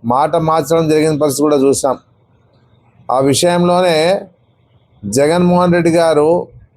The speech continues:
ఈ వెన్నుపోటు దినంగా ఈరోజు పార్టీ పరంగా చేయాలని చెప్పేసి రాష్ట్రం అంతా కూడా జరగడం జరుగుతా ఉందని చెప్పేసి కూడా చెప్తా ఉన్నాను. ముఖ్యంగా కా-, పార్టీ కార్యకర్తలు, నాయకులు, అభిమానులు, విద్యార్థులు, మహిళలు,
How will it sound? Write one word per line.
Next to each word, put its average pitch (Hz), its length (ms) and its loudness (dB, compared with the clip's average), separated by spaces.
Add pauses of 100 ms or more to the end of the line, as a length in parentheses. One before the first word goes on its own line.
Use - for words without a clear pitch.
(540)
ఈ 139 120 2
వెన్నుపోటు 160 560 0
దినంగా 160 480 0 (1400)
ఈరోజు 147 300 2
పార్టీ 147 340 -2
పరంగా 151 340 0 (100)
చేయాలని 147 360 0
చెప్పేసి 135 340 0
రాష్ట్రం 135 380 0
అంతా 139 180 -2
కూడా 135 260 2
జరగడం 127 400 0
జరుగుతా 127 300 2
ఉందని 127 240 -2
చెప్పేసి 123 280 -2
కూడా 127 180 -4
చెప్తా 120 220 -2 (100)
ఉన్నాను. 127 240 -2
ముఖ్యంగా 156 500 -2
కా-, 147 420 0
పార్టీ 147 260 -2
కార్యకర్తలు, 147 680 -2
నాయకులు, 143 400 -2
అభిమానులు, 135 500 -2
విద్యార్థులు, 135 760 -2 (880)
మహిళలు, 143 680 0